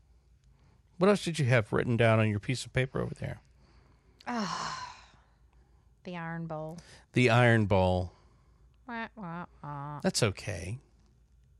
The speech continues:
Speaker 2: My beloved, beloved Alabama lost.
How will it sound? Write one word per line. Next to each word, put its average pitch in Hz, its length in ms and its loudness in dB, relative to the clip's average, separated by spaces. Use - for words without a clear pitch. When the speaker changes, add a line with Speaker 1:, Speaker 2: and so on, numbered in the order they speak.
Speaker 2:
My 196 160 -2
beloved, 185 680 -6
beloved 180 760 -2
Alabama 175 600 -6
lost. 175 540 -12